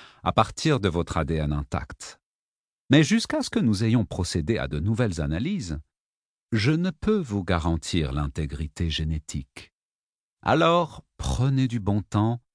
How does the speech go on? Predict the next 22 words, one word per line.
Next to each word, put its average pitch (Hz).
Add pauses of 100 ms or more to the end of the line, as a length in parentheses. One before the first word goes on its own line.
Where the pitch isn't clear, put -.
(1120)
mais 98
ne 113
songez 104
pas 104
à 98
fonder 98
une 95
famille 85 (140)
avant 101 (200)
que 101
je 82
vous 78
donne 69
mon 65
accord. » - (1800)
Les 104
résultats 95
des 78
analyses 80
se 71
faisaient 71
attendre 135